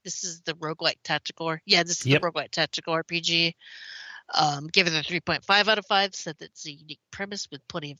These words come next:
Speaker 1: ways to build up characters, has an excellent soundtrack that blends sci-fi into fantasy,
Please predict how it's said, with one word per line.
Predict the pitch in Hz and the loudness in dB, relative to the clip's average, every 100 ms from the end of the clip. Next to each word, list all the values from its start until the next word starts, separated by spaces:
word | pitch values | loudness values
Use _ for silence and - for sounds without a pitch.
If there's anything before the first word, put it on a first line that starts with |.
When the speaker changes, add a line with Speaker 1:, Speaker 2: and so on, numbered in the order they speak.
| - | -10
Speaker 1:
ways | 143 - | -8 -8
to | |
build | - 147 | -8 -10
up | - - | -10 -4
characters, | 214 247 - 285 285 - - - - | 2 2 2 -12 -10 -10 -10 -14 0
has | 175 147 | 0 0
an | 135 - | -4 -8
excellent | 156 175 120 - | -6 -6 -8 -10
soundtrack | - 175 196 220 214 | -4 -2 -2 -4 -4
that | - - _ 175 | -8 -10 _ -2
blends | 156 - | -2 -2
sci-fi | - 165 - 156 | 2 2 2 -2
into | 147 - | -2 -8
fantasy, | - 185 - - 233 226 | -6 -4 -2 0 0 0